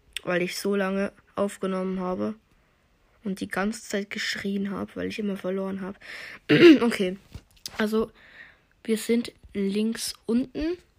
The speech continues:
Nein, ich meine rechts unten. Ähm, es leben noch alle fünf Teams. Wir haben drei Cubes.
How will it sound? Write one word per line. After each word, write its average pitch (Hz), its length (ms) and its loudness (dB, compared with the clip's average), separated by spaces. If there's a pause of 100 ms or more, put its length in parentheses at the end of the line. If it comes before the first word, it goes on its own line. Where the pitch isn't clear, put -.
(160)
Nein, 185 100 -2
ich - 120 -6
meine 185 160 -2
rechts 202 300 -4
unten. 240 480 -6 (1800)
Ähm, 190 720 -4
es 202 180 -6
leben 208 240 0
noch 196 160 -4
alle 202 220 -2
fünf 196 340 -6
Teams. 220 580 -4 (1160)
Wir 208 160 0
haben 190 200 -4
drei 196 220 -2
Cubes. - 540 -4